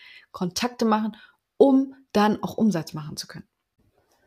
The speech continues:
Okay, somit hast du jetzt in dieser Podcast-Folge meine drei drei drei Routine kennengelernt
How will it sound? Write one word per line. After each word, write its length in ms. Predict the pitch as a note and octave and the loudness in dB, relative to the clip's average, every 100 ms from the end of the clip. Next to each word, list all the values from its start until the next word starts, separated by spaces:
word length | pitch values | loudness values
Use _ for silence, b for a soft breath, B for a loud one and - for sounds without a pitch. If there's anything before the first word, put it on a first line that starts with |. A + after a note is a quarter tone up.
| _ _ _ - | _ _ _ -16
Okay, 320 | E3+ A#3 G3+ | -2 2 4
somit 240 | E3 G3 | 4 2
hast 240 | G3 A3 - | 2 -2 0
du 140 | E3+ | 0
jetzt 440 | E3 G3+ A#3+ - - | 2 2 2 -4 0
in 200 | F#3+ F3+ | 2 4
dieser 560 | A#3+ A#3+ A3+ A3 G#3+ - - | 2 4 2 2 -2 -6 -20
Podcast-Folge 920 | - A3+ - F3 D#3+ - F3 E3 D#3+ E3 | -2 -2 0 -2 -2 -6 -4 -2 0 2
meine 260 | G3 A#3 G#3+ | 4 4 4
drei 220 | F#3 F#3 | 2 2
drei 220 | F#3 F3 | 2 -2
drei 240 | E3+ F3 | 0 0
Routine 560 | F3 E3 - D#3+ D#3 D#3+ _ _ _ | 0 -4 -6 -4 -4 -4 _ _ _
kennengelernt 760 | - E3+ F3 F3 F3 G#3 B3 | 0 2 2 2 4 2 0